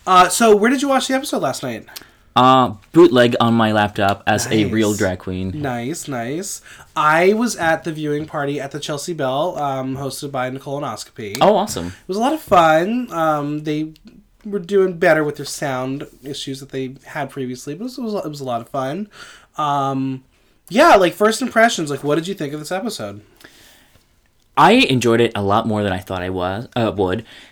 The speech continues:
Speaker 2: So, a lot of people had been talking about this, uh, episode before it came out. There, you know, everyone knew who was gonna be in it
Speaker 1: Right.
Speaker 2: before they even released it.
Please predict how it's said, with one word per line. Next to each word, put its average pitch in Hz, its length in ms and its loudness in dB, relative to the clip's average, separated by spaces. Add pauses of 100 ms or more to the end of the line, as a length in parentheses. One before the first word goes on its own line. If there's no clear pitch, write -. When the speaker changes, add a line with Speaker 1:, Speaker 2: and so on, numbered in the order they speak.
(120)
Speaker 2:
So, 123 480 2 (560)
a 139 40 4
lot 139 160 8
of 165 80 2
people 160 360 2
had 127 300 -2
been 113 140 0
talking 104 360 -4
about 98 260 -4
this, - 160 -10 (120)
uh, 107 200 -6
episode 101 240 -6
before 101 220 -6
it 98 60 -6
came 98 140 -2
out. 90 440 -2
There, 101 260 -2 (100)
you 110 100 -4
know, 82 140 -8 (220)
everyone 120 320 0
knew 98 160 0
who - 220 -8
was 98 140 -8
gonna 92 140 -6
be 92 140 -6
in 92 80 -6
it 92 60 -4
Speaker 1:
Right. 82 80 -10
Speaker 2:
before 104 280 2
they 98 80 2
even 92 180 -2
released 92 380 -6
it. 92 180 -2